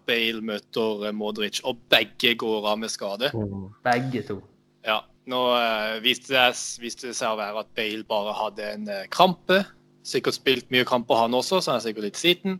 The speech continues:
Speaker 3: Mm.
Speaker 1: Eh, og Modric, det var visst ikke snakk om noe alvorlig, så vidt vi har fått med oss i dag. Og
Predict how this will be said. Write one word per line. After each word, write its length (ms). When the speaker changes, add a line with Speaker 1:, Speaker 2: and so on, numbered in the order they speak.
Speaker 3:
Mm. 140
Speaker 1:
Eh, 460
og 240
Modric, 500
det 80
var 100
visst 140
ikke 180
snakk 300
om 120
noe 200
alvorlig, 720
så 200
vidt 320
vi 80
har 100
fått 260
med 80
oss 160
i 40
dag. 260
Og 440